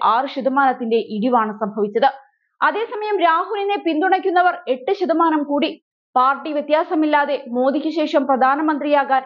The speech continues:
ഏറ്റവും യോഗ്യൻ ആരെന്ന ചോദ്യത്തിന് രാഹുൽ എന്നായിരുന്നു കൂടുതൽ പേരും അഭിപ്രായപ്പെട്ടത്. അതേസമയം ഹരിയാനയിൽ കോൺഗ്രസിന് മേൽക്കൈ പ്രവചിച്ച് ഇന്ത്യ ടുഡേയുടെ Mood of the Nation survey എത്തിയതും ശ്രദ്ധേയമായിരുന്നു. സംസ്ഥാനത്തെ പത്ത് ലോക്സഭാ seat-ുകളിലെ നിലവിലെ ട്രെൻഡാണ് സർവേ പുറത്തുവിട്ടത്.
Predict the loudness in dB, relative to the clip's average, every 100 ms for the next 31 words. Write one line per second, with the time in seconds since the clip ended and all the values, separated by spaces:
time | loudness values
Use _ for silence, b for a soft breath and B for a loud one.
0 | -4 -6 -4 -2 2 2 2 2 2 2
1 | 2 0 0 0 0 -2 0 -2 B B
2 | 2 2 2 -2 0 2 4 2 -2 -2
3 | 0 0 2 2 2 2 0 -6 -10 -2
4 | 0 0 0 2 2 0 -10 _ _ -6
5 | -2 -2 0 -2 -4 0 0 2 2 2
6 | -2 -2 2 2 0 -6 -4 -2 0 0
7 | 2 0 2 -2 -2 -2 0 0 B B
8 | -6 0 2 2 2 0 2 2 2 0
9 | 2 0 -2 -4 -2 -2 -2 0 0 0
10 | 0 0 0 0 0 -2 -4 -4 -2 0
11 | 2 2 0 2 0 -2 b b b -2
12 | 0 0 -2 -2 -2 -2 0 -2 0 0
13 | 2 0 -2 0 2 0 -4 -4 -2 0
14 | 2 2 2 0 0 -6 0 0 2 2
15 | 2 0 -2 -2 0 0 0 0 0 -2
16 | 2 2